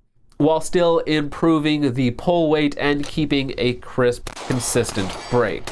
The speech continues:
So at this current point in time, that kind of sums up my thoughts on the Glock disconnector debate. While yes, they can definitely lighten the trigger pull and they can somewhat shorten the reset,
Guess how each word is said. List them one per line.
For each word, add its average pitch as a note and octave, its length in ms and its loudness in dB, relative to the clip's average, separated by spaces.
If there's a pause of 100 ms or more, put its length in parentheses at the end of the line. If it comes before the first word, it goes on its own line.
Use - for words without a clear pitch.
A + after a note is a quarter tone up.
(120)
So F3+ 240 2
at E3+ 100 0
this A#3+ 160 2
current A3 260 0
point G3 180 0
in F3 60 -2
time, F3 220 2
that E3+ 140 0
kind E3+ 180 0
of D#3 140 0
sums D3 320 0
up D3 120 2
my C3+ 160 0
thoughts C3 400 0
on B2+ 220 2
the B2 140 0
Glock A#2 420 0
disconnector B2 560 -2
debate. B2 400 0 (240)
While D3+ 220 2
yes, E3+ 260 2
they E3 160 0
can D#3+ 420 0
definitely C3+ 380 2
lighten A#2+ 400 2
the E3+ 80 0
trigger F#3 240 0
pull F3 340 2 (220)
and B2+ 100 0
they B2+ 100 2
can C3+ 340 -2
somewhat D3 420 -2
shorten C#3+ 560 0
the A2+ 120 0
reset, F3+ 680 0